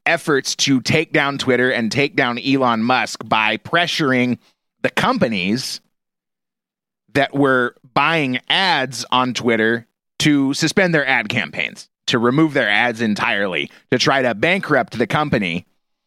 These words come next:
which is resulting in Elon Musk having to lay off more and more people,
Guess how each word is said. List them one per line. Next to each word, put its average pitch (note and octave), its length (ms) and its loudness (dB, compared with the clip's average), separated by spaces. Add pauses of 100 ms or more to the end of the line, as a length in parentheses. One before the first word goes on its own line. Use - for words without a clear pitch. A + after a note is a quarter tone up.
(920)
which D#3 180 0
is D3 160 2
resulting C#3+ 500 2
in C3+ 280 0
Elon C3 400 2
Musk B2 260 0
having B2 440 -2
to B2 100 0
lay A#2+ 240 2
off A2 380 0
more A#2+ 600 2
and A2+ 240 0
more G#2+ 240 2
people, F3+ 460 -2